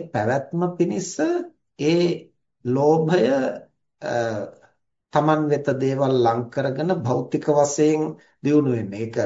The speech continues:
ලෝභයෙන් එහෙම දියුණු වෙන එක හොඳ තත්ත්වයක් නෙමෙයි. නමුත් ඒක ඒ විදිහෙන් සම්පත් රාශි කරගන්නට උදව් වෙනවා. නමුත් මේ මානය, ඊර්ෂ්‍යාව වගේ ක්ලේශ ධර්ම ඒ විදිහට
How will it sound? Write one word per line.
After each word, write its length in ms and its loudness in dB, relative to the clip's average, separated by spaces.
ලෝභයෙන් 640 2
එහෙම 260 2
දියුණු 300 2
වෙන 160 0
එක 160 -4
හොඳ 260 -2
තත්ත්වයක් 560 0
නෙමෙයි. 400 2
නමුත් 300 2
ඒක 220 2
ඒ 180 6
විදිහෙන් 340 2
සම්පත් 520 -2
රාශි 340 2
කරගන්නට 720 -2
උදව් 200 2
වෙනවා. 360 -12
නමුත් 320 0
මේ 200 -2
මානය, 580 0
ඊර්ෂ්‍යාව 880 -2
වගේ 320 -2
ක්ලේශ 420 -4
ධර්ම 400 -2
ඒ 200 0
විදිහට 420 -2